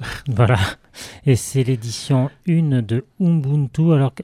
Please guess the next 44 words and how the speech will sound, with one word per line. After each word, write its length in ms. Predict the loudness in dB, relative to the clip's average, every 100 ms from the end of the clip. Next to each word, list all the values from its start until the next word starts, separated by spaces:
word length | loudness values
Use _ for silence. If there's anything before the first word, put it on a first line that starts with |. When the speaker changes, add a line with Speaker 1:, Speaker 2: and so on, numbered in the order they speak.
| -2 0
Speaker 2:
est-ce 180 | -2 0
qu'on 180 | 0
peut 440 | 0 0 2 4 2
dire 180 | 0 -2
pourquoi 340 | -2 -2 -2
ça 200 | -6 -12
s'appelle 240 | -8 -8
comme 220 | -2 -2 -2
ça ? 380 | -2 0 0 -4 -10 -20 -2
Speaker 1:
L'édition 1000 | 2 4 4 2 -2 -4 -10 -4 -4 -4 -8 -20 _ _ -2
une 340 | 0 2 0
s'appelle 400 | -2 -4 -2 -2 -2
Ubuntu 580 | -4 -4 -6 -4 -4 -4
tout 100 | -6
simplement 540 | -6 -6 -4 -2 -2
parce 300 | -2 -4 -6
que, 420 | -4 0 2 2 0
euh, 40 |
pour 340 | -2 -4 -4
deux 360 | -6 -14 -8 -4
raisons. 300 | -2 -2 -4 -8 -20 -20 -20 -8
La 80 | -2
première, 500 | 0 2 4 4 0
c'est 160 | -8
que 160 | 0 4
l'édition 540 | 4 2 -2 -4 -4
zéro 420 | -4 -4 0 2
s'appelait 400 | 2 -2 -4 -2
Le 140 | 0 0
Nouveau 280 | 0 0 0
Monde. 280 | -2 -8 -14 _
L'édition 380 | -10 -10 -6 -4
zéro 340 | -2 0 0
s'appelait 360 | -2 -6 -6 -4
les, 120 | -4
Le 400 | -4 -6 -6 -6
Nouveau 260 | -6 -6 -4
Monde 240 | -2 -4
parce 200 | -6 -6
que 60 | -6
nous 120 | -6
sortions 520 | -6 -8 -6 -4 -2
d'un 200 | -2 -4
monde 600 | -4 -4 -4 -4 -6 -8